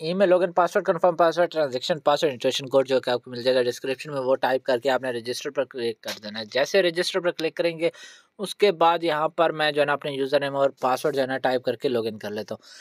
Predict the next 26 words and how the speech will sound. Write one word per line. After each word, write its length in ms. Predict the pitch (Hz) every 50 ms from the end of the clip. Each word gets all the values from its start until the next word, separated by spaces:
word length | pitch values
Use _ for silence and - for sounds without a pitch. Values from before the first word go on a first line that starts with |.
| - - - _ -
दोस्तों, 240 | 196 202 - - 220
जैसे 260 | 170 185 185 - -
लॉगिन 260 | 196 208 196 202 202 185
करेंगे, 320 | - 208 196 190 180 196
यहाँ 260 | 196 185 160 143 139 147
पर 120 | 175 165
आपको 420 | 156 156 156 - _ - 170 170
जो 120 | 156 156 151
है 60 | 151
ना 100 | 156 165
इनकी 260 | 170 165 151 - 156 147
सबसे 260 | - 165 - - 165
पहले 180 | 151 147 151 147
अनाउंसमेंट 440 | 139 139 143 151 - - 190 180 180
मिल 140 | 175 170 165
जाएगी, 360 | 165 175 170 170 160 165 170
ठीक 200 | - 170 151 -
है 60 | 160
ना। 60 | 160 165
ये 180 | 151 143 160 - 147 151
एक 200 | 156 156 147 - 147
यूएसडीटी 600 | 127 135 139 156 151 147 147 - 156 139 156 160
इन्वेस्टमेंट 480 | 147 139 135 139 135 - 165 156 143 -
प्लेटफॉर्म 580 | 139 135 135 127 - - 139 131 135 135 135
है 180 | 135 143 147 147
जो 180 | 135 135 131